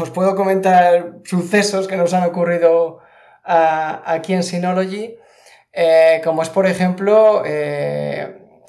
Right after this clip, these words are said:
u-, usuarios o empresas que nos han, nos han dicho, "Hemos actualizado el firmware de los discos y hay un problema".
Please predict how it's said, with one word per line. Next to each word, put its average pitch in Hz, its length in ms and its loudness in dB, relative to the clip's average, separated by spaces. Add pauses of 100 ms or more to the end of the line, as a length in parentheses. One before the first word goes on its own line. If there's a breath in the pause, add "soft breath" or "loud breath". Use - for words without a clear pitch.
(100)
u-, 175 360 -8
usuarios 170 500 2
o 185 40 -4
empresas 190 540 -4
que 165 480 -4
nos 156 180 -6
han, 165 380 -8
nos 160 180 -8
han 165 80 -6
dicho, 156 240 -8
"Hemos 196 200 -6
actualizado 220 440 -6
el 196 80 -8
firmware 214 400 -2
de 196 400 -4
los 196 180 -6
discos 262 560 -6 (520 loud breath)
y 180 580 -6
hay 190 160 4
un 233 80 0
problema". 196 680 0